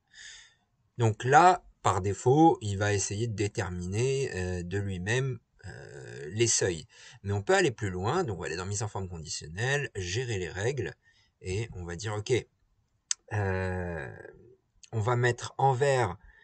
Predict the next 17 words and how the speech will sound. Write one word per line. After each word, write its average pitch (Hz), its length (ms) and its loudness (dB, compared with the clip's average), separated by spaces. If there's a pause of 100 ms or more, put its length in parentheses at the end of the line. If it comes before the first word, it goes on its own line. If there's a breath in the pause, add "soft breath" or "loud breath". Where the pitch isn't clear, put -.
(180 soft breath)
si, - 500 0 (1000)
euh, 92 800 -2
non 120 260 2
pas 120 400 0 (100)
la 113 280 2
valeur, 117 680 2 (640)
mais 104 120 2
le, 117 180 6 (220)
n'est 117 120 2
pas, 127 120 2
non 117 260 0
pas 120 80 2
le 110 80 -2
pourcentage, 117 680 0
mais 101 100 0
le 107 140 2
nombre 127 520 2